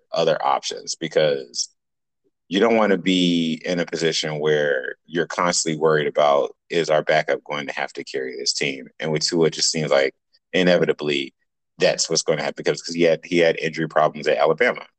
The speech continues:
Um, so, yeah, it just is what it is. Sometimes you just need to accept, like, you know, who you are and be thankful for the gifts that you have. Um, you can still have a great career, but I just don't think it's gonna be a starting quarterback.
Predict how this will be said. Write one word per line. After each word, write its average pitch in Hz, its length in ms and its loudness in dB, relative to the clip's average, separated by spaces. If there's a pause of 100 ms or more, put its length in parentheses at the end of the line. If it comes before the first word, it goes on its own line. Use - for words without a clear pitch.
(580)
Um, 82 580 0 (640)
so, 80 480 2 (1500)
yeah, 151 220 4
it 104 60 4
just 147 160 4
is 143 120 4
what 147 100 4
it 135 40 4
is. 104 80 2
Sometimes 113 300 -2
you 120 40 -2
just 120 120 -4
need 117 100 0
to 113 80 2
accept, - 380 0
like, 107 180 0
you 123 80 0
know, 104 200 2
who 110 140 0
you 110 180 2
are 90 420 4
and 87 160 -4
be 87 140 -6
thankful 85 520 -2
for 78 420 -2 (100)
the 78 60 -12
gifts 90 220 -4
that - 140 -8
you - 100 -12
have. 80 420 2 (340)
Um, 76 380 -4 (460)
you 98 100 -2
can - 80 -6
still 95 160 2
have 87 200 2
a 87 40 -8
great 85 220 2
career, 78 460 2
but 76 120 0
I 69 80 0
just - 160 -2
don't 78 120 -2
think 76 120 -4
it's 73 100 -10
gonna 71 140 -4
be 73 120 -2
a 67 60 0
starting 73 380 0
quarterback. - 460 -2